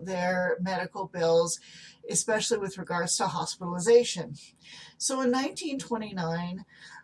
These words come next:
um, a hospital and its patients set up a plan in which the hospital agreed to pay fifty cents a month for twenty-one days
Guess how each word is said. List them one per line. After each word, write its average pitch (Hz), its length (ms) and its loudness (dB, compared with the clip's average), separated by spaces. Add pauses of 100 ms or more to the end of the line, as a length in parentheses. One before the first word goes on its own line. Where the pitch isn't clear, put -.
(140)
um, 202 260 -2
a - 120 -2
hospital 262 540 2
and 240 120 2
its 196 160 -4
patients 254 680 -4
set - 320 4
up 330 200 4
a - 40 -6
plan 190 560 -2 (280)
in 220 140 0
which 226 220 6
the 208 80 0
hospital 240 720 2
agreed 196 380 -2
to - 80 -10
pay 202 260 0
fifty 233 380 2
cents 240 340 2
a 262 40 -4
month 185 420 -2 (260)
for 202 100 -4
twenty-one 233 680 4
days 185 440 -2